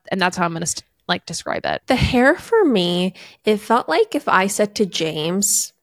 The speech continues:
Speaker 2: "James, we're going to a
Speaker 1: Mm-hmm.
Speaker 2: fancy dinner in Salt Lake tonight.
Speaker 1: Right.
Speaker 2: You can do my hair however you want
Speaker 1: Mm-hmm.
Speaker 2: it." And then just to be a good aunt, I wear it for the whole night. And we
Speaker 1: Right.
Speaker 2: all just kind of have, as adults, have a little snicker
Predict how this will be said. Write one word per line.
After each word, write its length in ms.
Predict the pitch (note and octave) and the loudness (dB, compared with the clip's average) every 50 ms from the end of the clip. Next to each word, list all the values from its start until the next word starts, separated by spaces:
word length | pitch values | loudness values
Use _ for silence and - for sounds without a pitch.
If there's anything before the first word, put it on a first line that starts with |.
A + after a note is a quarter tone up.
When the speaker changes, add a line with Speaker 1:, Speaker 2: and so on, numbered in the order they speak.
| _ _ _ | _ _ _
Speaker 2:
"James, 260 | - A3+ G#3+ G#3+ G#3+ | -2 0 0 0 0
we're 80 | G#3+ G#3 | 2 2
going 120 | G#3+ G#3+ | 2 4
to 60 | G#3+ | 2
a 40 | G#3 | 2
Speaker 1:
Mm-hmm. 80 | G#3+ G#3 | 2 2
Speaker 2:
fancy 280 | G#3+ G#3 G3+ G3+ A3+ G#3 | 2 0 2 2 2 2
dinner 240 | G#3+ G3+ G3+ G3+ G3+ | 4 4 4 4 2
in 100 | G3+ G3+ | 2 2
Salt 200 | - G3+ - G3 | 0 0 0 2
Lake 180 | F#3+ F#3+ - - | 0 0 -2 -4
tonight. 260 | - A3+ G#3+ A3 G3+ | -4 -2 2 4 4
Speaker 1:
Right. 280 | F#3 G3 F#3+ E3+ - _ - - _ _ _ | 4 4 4 0 -4 _ -18 -20 _ _ _
Speaker 2:
You 120 | - G#3+ G#3+ | 2 4 4
can 140 | A3+ A3+ G#3+ | 4 4 4
do 140 | A3 A3 | 4 4
my 120 | G#3 G3+ G#3 | 4 4 2
hair 220 | G#3+ B3 D4 D4+ | 2 2 2 2
however 440 | - - G#3 - - F3+ F3+ E3 F#3 | 2 0 0 0 0 0 0 0 0
you 160 | F3+ F#3 F#3 G#3 | 0 2 2 2
want 280 | - D#3 D3+ D#3 D#3 - | 2 2 0 0 0 -2
Speaker 1:
Mm-hmm. 80 | - E3 | -2 -4
Speaker 2:
it." 140 | - - - _ | -6 -8 -12 _
And 200 | - A3 G#3+ G#3 | -2 2 2 4
then 220 | G#3 G3+ G3+ G3+ G3+ | 4 4 4 2 2
just 300 | - G3+ F#3+ G3 - - | 0 0 0 0 -2 -4
to 60 | A3 | 2
be 80 | G3+ G#3 | 4 4
a 60 | G3 | 4
good 200 | F3+ G#3 - - - | 6 4 2 2 -2
aunt, 400 | - - - F3 F#3+ G#3 A3+ - - _ | -4 -4 -2 0 2 2 0 -2 -2 _
I 80 | F3 F#3 | 0 0
wear 320 | F3+ D#3+ F3 F3+ F#3 E3+ | 2 0 -2 0 0 0
it 80 | - A#3 | -2 -2
for 120 | A3 G#3 | -2 0
the 100 | G#3 G#3 | 0 0
whole 260 | G3 - G#3 G3 G3+ G3 | 0 0 0 2 2 2
night. 360 | F#3 F3 D#3+ F3+ G3+ A3 A3 | 2 0 0 2 2 4 4
And 180 | G#3+ G3+ G3+ F#3+ | 4 4 4 4
we 60 | G3+ | 4
Speaker 1:
Right. 80 | G3+ - | 2 2
Speaker 2:
all 280 | - B3 C4 D4 D#4 D4+ | 0 -2 0 0 0 0
just 200 | - E4 - - | -2 -4 -6 -4
kind 220 | - D#4 D4+ D4 | -2 -2 0 2
of 80 | D4 C#4+ | 2 4
have, 200 | D4 C#4 C4 - - | 4 2 2 2 0
as 140 | - B3 A#3+ | 0 2 2
adults, 400 | C4 B3+ - C#4+ C4+ B3 A#3 - | 0 2 2 4 4 4 2 2
have 140 | - A3 A3+ | -4 -4 -2
a 40 | A3 | -2
little 160 | A#3 B3 B3+ | -2 -2 -2
snicker 640 | - - - C#4+ C#4+ B3+ - G#3+ F#3 F#3+ G3 F#3+ | -4 -4 -4 -4 -4 0 2 2 4 4 2 0